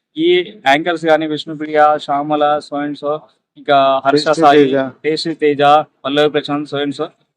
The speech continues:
Speaker 1: పది పదిహేను మ-, మంది పేర్లు వస్తున్నాయి. వీళ్ళే కాకుండా సినిమా ఇండస్ట్రీ నుంచి కూడా హీరోస్ కానీ, సెలబ్రిటీ, ఇంకా పెద్ద స్థాయి వాళ్ళు కూడా వస్తున్నారని తెలుస్తుంది.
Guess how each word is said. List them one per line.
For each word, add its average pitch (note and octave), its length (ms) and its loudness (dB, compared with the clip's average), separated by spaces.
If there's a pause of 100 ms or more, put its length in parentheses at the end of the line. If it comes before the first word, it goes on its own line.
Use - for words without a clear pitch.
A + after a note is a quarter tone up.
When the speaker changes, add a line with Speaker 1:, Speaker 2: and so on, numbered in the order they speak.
(160)
Speaker 1:
పది D3+ 100 2
పదిహేను C#3+ 360 0
మ-, C3+ 320 -2
మంది D3 260 -4
పేర్లు D#3+ 320 2
వస్తున్నాయి. A#2+ 340 -10 (340)
వీళ్ళే G#3 360 4
కాకుండా F#3 500 6
సినిమా G3+ 480 -2
ఇండస్ట్రీ G3 440 -4
నుంచి F#3 240 -8
కూడా F3 280 -2
హీరోస్ F3 480 -2
కానీ, E3 440 0 (380)
సెలబ్రిటీ, E3 460 -2
ఇంకా F3 220 0
పెద్ద E3 220 -2
స్థాయి E3+ 280 0
వాళ్ళు D#3+ 200 0
కూడా F3 140 -2
వస్తున్నారని E3 640 0
తెలుస్తుంది. C#3 420 -8